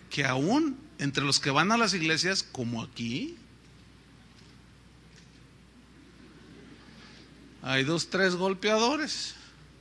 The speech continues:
Les voy a decir una cosa, póngase con uno de su tamaño.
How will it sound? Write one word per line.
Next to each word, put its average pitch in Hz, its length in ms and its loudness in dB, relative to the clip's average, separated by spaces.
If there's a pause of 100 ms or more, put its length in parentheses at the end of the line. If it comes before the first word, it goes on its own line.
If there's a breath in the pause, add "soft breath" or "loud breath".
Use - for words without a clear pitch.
(720)
Les 151 140 0
voy 185 100 6
a - 20 10
decir 196 220 4
una 220 220 2
cosa, - 320 -4 (400 loud breath)
póngase 196 400 2
con 170 180 -2
uno 208 220 0
de 185 80 0
su 151 140 -4
tamaño. 165 640 -4